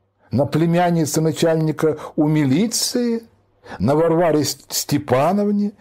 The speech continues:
сестре Прусиса? Или, может быть, нанять домработницу?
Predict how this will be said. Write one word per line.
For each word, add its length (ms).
сестре 640
Прусиса? 760
Или, 240
может 420
быть, 240
нанять 460
домработницу? 1200